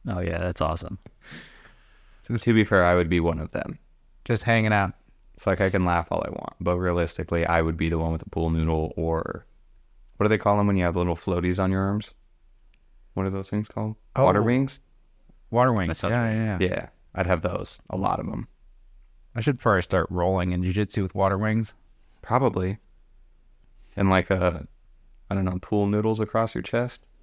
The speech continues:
Speaker 2: Something. Something rigid.
Speaker 3: We have pool noodles underneath the mats.
Speaker 2: Do we really?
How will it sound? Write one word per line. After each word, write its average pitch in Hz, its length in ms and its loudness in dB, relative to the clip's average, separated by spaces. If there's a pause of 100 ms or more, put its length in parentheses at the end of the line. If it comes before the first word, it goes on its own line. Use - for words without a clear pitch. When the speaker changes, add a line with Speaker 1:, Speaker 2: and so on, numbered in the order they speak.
Speaker 2:
Something. - 440 -6 (1080)
Something 92 320 0
rigid. 90 460 -2 (220)
Speaker 3:
We 127 100 0
have 151 140 4
pool 131 240 0
noodles 98 340 0
underneath 95 300 -2
the - 80 -10
mats. 87 480 -4 (960)
Speaker 2:
Do 117 100 2
we 160 120 2
really? 95 340 0